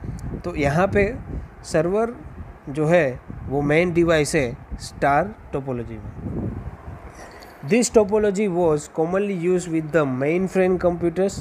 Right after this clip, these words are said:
The entire communication over the network take place through the central server। यहाँ पे कोई भी channel नहीं है, लेकिन server के साथ सारे computer को connect किया गया है,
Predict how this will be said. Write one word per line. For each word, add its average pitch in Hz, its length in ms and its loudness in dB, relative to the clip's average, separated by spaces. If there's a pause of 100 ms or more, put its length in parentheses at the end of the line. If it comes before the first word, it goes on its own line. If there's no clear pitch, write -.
(320)
The 147 220 0
entire 175 500 2
communication 165 640 0
over 151 260 2
the 147 160 0
network 147 460 0 (140)
take 156 300 -2
place 135 220 2 (440)
through 143 220 -2
the 180 180 4 (920)
central 147 760 0
server। 120 320 0
यहाँ 127 300 -2
पे 202 160 2
कोई 185 260 2
भी 190 160 0
channel 175 460 0
नहीं 170 220 2
है, 117 160 -4 (340)
लेकिन 185 460 -2
server 175 480 0
के 214 160 0
साथ 135 280 2
सारे 143 360 0
computer 139 440 -2
को 180 120 -2
connect 160 360 0
किया 127 180 0
गया 110 160 -6
है, 95 60 -12